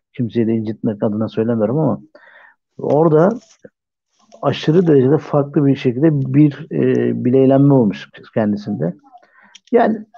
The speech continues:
bazı Galatasaraylı taraftarların şeylerine bakıyorum. Yok işte sen Beşiktaşlar o topu kaleyi kurtardı diye böyle yapıyor. Biz Beşiktaşlar kimse Uğurcan Çakır'a çok iyi kurtarışlar yaptı da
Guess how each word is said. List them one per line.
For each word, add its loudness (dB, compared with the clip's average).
bazı 2
Galatasaraylı 2
taraftarların 0
şeylerine 2
bakıyorum. -2
Yok 0
işte -14
sen -2
Beşiktaşlar -2
o 0
topu -2
kaleyi 0
kurtardı 0
diye 4
böyle 4
yapıyor. -6
Biz -8
Beşiktaşlar -2
kimse -2
Uğurcan 2
Çakır'a -2
çok -2
iyi 0
kurtarışlar -2
yaptı 0
da 0